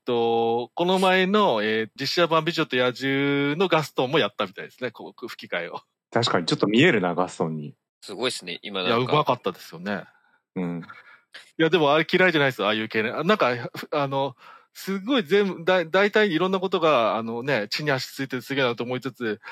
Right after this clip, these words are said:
Speaker 1: そういうところに変な懸念が入ってくるのは、ちょっと、あの、個人的には好きですよ、っていう。
Speaker 2: うん。
Speaker 3: <laughs> この人なんか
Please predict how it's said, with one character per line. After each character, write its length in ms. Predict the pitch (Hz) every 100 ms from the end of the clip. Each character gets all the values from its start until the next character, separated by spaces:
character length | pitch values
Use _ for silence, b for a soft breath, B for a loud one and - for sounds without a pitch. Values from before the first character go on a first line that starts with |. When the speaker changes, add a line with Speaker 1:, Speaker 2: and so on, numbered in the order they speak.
| B
Speaker 1:
そ 300 | - - 262
う 20 |
い 100 | 269
う 40 | 240
と 120 | 254
こ 100 | 247
ろ 60 | 226
に 60 |
変 160 | 123 196
な 100 | 127
懸 140 | 123
念 160 | 120 120
が 80 | 120
入 80 |
っ 40 | 123
て 120 | 113
く 120 | 104
る 60 | 117
の 100 | 110
は、 160 | 110
ち 100 | 113
ょ 20 | 233
っ 40 |
と、 120 | - - _ -
あ 80 | 120
の、 100 | 117
個 120 | 147
人 60 | 151
的 100 | 156
に 20 |
は 60 | 104
好 80 | -
き 80 |
で 80 | 98
す 100 | 92
よ、 140 | 92 - _
っ 40 |
て 80 | -
い 140 | 110
う。 40 | 107
Speaker 2:
う 40 | 98 85
ん。 80 | 87 _
Speaker 3:
<laughs> 840 | - 139 113 101 101 _ 104 _ -
こ 60 |
の 60 | 131
人 180 | - 98
な 120 | 95
ん 40 |
か 240 | - 82